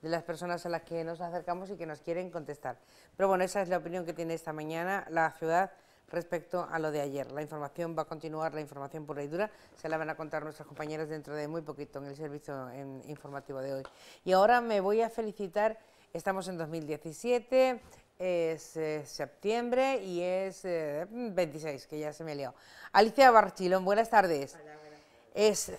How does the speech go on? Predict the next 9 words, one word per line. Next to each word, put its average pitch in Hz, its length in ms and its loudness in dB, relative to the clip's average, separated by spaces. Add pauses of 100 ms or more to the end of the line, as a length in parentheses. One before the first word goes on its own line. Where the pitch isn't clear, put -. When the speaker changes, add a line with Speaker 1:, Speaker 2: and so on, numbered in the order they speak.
Speaker 1:
cinco 190 260 0
mil 208 160 0
setecientos 190 640 -4
setenta 175 440 -2
y 208 120 4
ocho, 262 560 4
¿qué 233 120 6
mes 220 200 0
sería? 226 520 -2